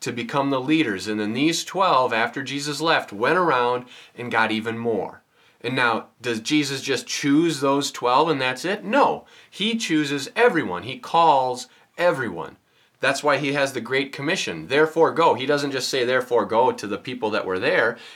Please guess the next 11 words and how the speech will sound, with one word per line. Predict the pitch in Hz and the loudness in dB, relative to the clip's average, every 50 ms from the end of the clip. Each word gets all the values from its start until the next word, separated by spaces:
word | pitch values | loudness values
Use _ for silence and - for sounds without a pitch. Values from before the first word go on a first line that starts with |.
| - | -12
He | - 139 | -8 -6
says | 139 - - 131 123 120 | -4 -2 0 0 0 0
it | 131 120 - | -2 -2 -2
to | - 139 - | -4 -2 0
everyone. | - 170 165 143 131 107 90 82 - - _ _ _ _ _ _ _ _ _ _ _ _ _ - | 0 0 0 0 -2 -4 -6 -8 -12 -16 _ _ _ _ _ _ _ _ _ _ _ _ _ -10
So | - - 139 120 | -6 -4 -4 -4
you | 117 113 143 185 208 185 | -4 -4 -2 0 2 4
are | 165 165 165 160 | 6 6 6 4
chosen | 156 - - 151 143 143 147 139 120 120 107 101 | 4 0 0 0 2 2 2 0 -2 -4 -4 -2
by | 95 98 101 101 98 | 0 0 0 0 0
God. | 90 90 92 98 90 73 - - - | -2 -2 -2 -2 -2 -4 -8 -14 -20